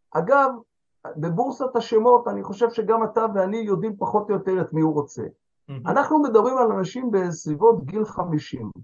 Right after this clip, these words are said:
Speaker 1: כלומר, הם הולכים להיות נשיאים בעשרים שנה הבאות. זאת אומרת שהימין עכשיו בעצם, תחת הכותרת שכל ארבע שנים כל אחד עושה מה שהוא רוצה, הוא כבר הולך להכתיב עשרים שנה קדימה מי יהיה הנשיא.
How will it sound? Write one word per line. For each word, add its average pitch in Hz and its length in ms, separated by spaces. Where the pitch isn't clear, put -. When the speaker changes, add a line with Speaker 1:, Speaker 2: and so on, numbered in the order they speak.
Speaker 1:
כלומר, 233 300
הם 302 120
הולכים 302 320
להיות 277 260
נשיאים 277 380
בעשרים 226 360
שנה 202 260
הבאות. 135 380
זאת 156 180
אומרת 320 340
שהימין 277 560
עכשיו 254 520
בעצם, 139 500
תחת 311 380
הכותרת 262 520
שכל 247 280
ארבע 247 260
שנים 226 340
כל 226 180
אחד 226 260
עושה 220 280
מה 220 120
שהוא 233 160
רוצה, 285 280
הוא 262 180
כבר 277 140
הולך 277 320
להכתיב 254 420
עשרים 262 300
שנה 254 280
קדימה 277 600
מי 254 100
יהיה 269 220
הנשיא. 285 540